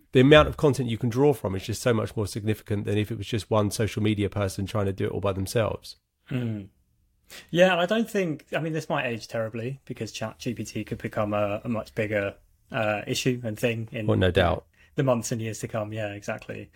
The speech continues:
Speaker 2: Um, but at the moment, I don't feel like it, it is the problem. Like, if you are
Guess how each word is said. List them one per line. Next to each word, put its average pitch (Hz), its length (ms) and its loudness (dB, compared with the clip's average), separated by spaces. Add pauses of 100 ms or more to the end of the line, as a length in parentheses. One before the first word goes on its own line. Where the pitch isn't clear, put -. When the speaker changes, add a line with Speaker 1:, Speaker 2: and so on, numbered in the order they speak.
(380)
Speaker 2:
Um, 110 580 2 (480)
but 170 140 6
at 170 80 0
the 190 60 2
moment, 208 260 2
I 151 60 2
don't 160 220 0
feel 147 180 -2
like 135 240 -2
it, 127 300 -4
it 131 220 -8
is 131 160 -4
the 127 80 -6
problem. 127 340 -2
Like, 117 200 -4
if 127 100 -8
you 131 140 0
are 127 360 2